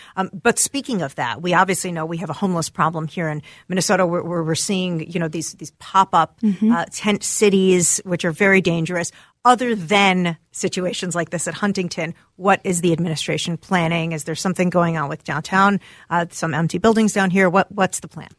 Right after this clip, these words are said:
Speaker 2: Sure. So I'm the co-chair, um, of our, uh, unsheltered housing, uh, work, uh, in, uh, in the state. And I can tell you, um,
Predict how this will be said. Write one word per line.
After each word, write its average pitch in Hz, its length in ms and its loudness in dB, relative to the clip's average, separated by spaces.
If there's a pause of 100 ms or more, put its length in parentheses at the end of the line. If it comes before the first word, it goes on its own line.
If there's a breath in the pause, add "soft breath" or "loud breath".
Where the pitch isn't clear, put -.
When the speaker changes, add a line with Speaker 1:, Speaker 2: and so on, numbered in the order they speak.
Speaker 2:
Sure. 269 360 4
So 277 320 2
I'm 294 260 6
the 240 300 6
co-chair, 208 760 2
um, 190 460 4
of 190 420 2 (360 loud breath)
our, 190 400 4
uh, 180 500 -4
unsheltered 208 460 2
housing, 190 640 4
uh, 175 640 -2
work, 196 460 0 (100)
uh, 175 280 2
in, 185 380 6 (300 loud breath)
uh, 185 280 4
in 208 140 4
the 196 100 6
state. - 560 0
And 190 240 8
I 202 80 4
can 202 160 4
tell 294 260 2
you, 196 260 4 (400 loud breath)
um, 185 420 4